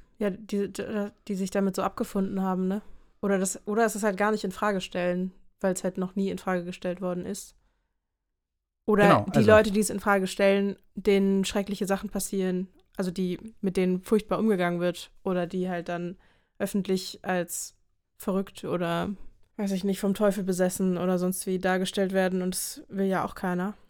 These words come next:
Speaker 2: Deswegen will dann keiner, äh, sich mit denen sympathisieren.
Speaker 1: Genau.
Speaker 2: Ja.
Speaker 1: Oder ähnliche Gedanken haben.
Speaker 2: Ja, ja, genau. Also das, äh, oder das heißt ja genau, also das quasi, das meinte ich nicht, aber genau, es geht
Speaker 1: Mhm.
Speaker 2: in die, es geht in die Richtung.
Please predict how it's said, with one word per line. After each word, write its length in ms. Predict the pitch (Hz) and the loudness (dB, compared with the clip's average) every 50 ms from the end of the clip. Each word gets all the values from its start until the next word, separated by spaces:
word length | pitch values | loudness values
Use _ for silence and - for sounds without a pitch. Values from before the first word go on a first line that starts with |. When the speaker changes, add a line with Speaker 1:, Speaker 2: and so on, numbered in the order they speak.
| _ | _
Speaker 2:
Deswegen 360 | - 113 - - 117 107 107 104 | -6 -6 -4 -2 0 0 2 2
will 120 | 113 110 | 2 4
dann 160 | 110 113 110 104 | 4 4 2 2
keiner, 520 | - 113 110 110 107 107 107 104 104 - 113 107 101 98 101 101 | 0 0 2 2 4 4 4 2 0 0 0 0 0 0 0 -2
äh, 40 | 95 | -4
sich 300 | 95 - - 117 107 - | -6 -4 -4 -2 0 0
mit 140 | - - - | 0 2 2
denen 160 | 113 117 113 | 2 2 2
sympathisieren. 720 | 107 104 101 95 98 95 - - 95 92 98 95 92 87 | 2 0 0 0 -2 -4 -6 -8 -8 -6 -4 -4 -4 -2
Speaker 1:
Genau. 340 | - 196 196 196 190 196 190 - - - - - - _ _ _ _ _ _ _ _ _ _ _ _ _ _ _ - | -4 -2 -2 -2 -2 -4 -6 -8 -14 -18 -18 -18 -20 _ _ _ _ _ _ _ _ _ _ _ _ _ _ _ 0
Speaker 2:
Ja. 260 | 131 123 117 113 - - _ _ _ _ _ _ _ - - _ _ _ | 2 2 2 0 -4 -10 _ _ _ _ _ _ _ -20 -20 _ _ _
Speaker 1:
Oder 220 | - 208 196 190 | -4 -2 -2 0
ähnliche 340 | 202 202 202 202 190 - 196 | 0 0 0 0 0 -2 -2
Gedanken 400 | 180 180 185 190 202 - - 190 | -2 0 0 -2 -2 -4 -4 -4
haben. 320 | 196 185 180 180 185 185 185 - - - - _ _ _ _ _ _ _ _ _ _ _ _ _ _ | -2 -2 0 0 -2 -2 -4 -8 -18 -20 -20 _ _ _ _ _ _ _ _ _ _ _ _ _ _
Speaker 2:
Ja, 160 | - 165 196 220 | 4 6 6 6
ja, 80 | 233 | 6
genau. 240 | 196 214 220 202 147 | 6 4 4 4 4
Also 240 | - 151 131 123 131 | 4 2 0 2 2
das, 240 | 139 131 - - - | 2 0 0 -2 -4
äh, 120 | - 160 | 0 2
oder 400 | 139 131 131 127 123 123 120 107 - - - - _ _ - 151 123 120 | 4 6 6 6 4 4 2 0 -4 -8 -20 -20 _ _ 0 2 2 2
das 100 | - - | 2 2
heißt 120 | 120 - | 0 2
ja 100 | 127 120 | 4 4
genau, 220 | 117 117 120 107 - | 4 4 4 2 0
also 160 | - 104 107 | -2 -6 -4
das 180 | 95 110 104 - | -2 -2 -2 0
quasi, 180 | - 123 110 104 | 0 0 2 2
das 120 | 104 - | 0 2
meinte 220 | 113 117 143 165 | 2 4 4 2
ich 100 | 170 151 | 2 0
nicht, 200 | 156 165 160 - | -2 -2 -2 -2
aber 140 | - 127 127 | -2 0 0
genau, 180 | 113 127 120 107 | 2 2 2 0
es 120 | 104 - 214 | 0 0 0
geht 160 | - 202 202 | 0 2 2
Speaker 1:
Mhm. 60 | 180 | 2
Speaker 2:
in 100 | 135 120 | 0 0
die, 260 | 117 117 117 117 - | 0 0 -2 -2 -4
es 140 | - - - | -6 -4 0
geht 160 | - 135 - | 0 0 2
in 120 | 151 131 117 | 2 2 4
die 100 | 113 113 | 4 4
Richtung. 540 | 104 143 147 - - - 104 98 98 92 | 4 4 2 2 0 -2 -2 -2 -2 -6